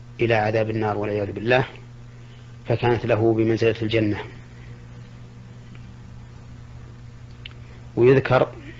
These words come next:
عن ابن حجر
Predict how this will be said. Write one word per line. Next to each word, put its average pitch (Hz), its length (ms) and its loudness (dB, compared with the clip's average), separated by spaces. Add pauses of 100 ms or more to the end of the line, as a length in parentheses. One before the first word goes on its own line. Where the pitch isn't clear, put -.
(1400)
عن 113 120 0
ابن 113 180 2
حجر 120 400 4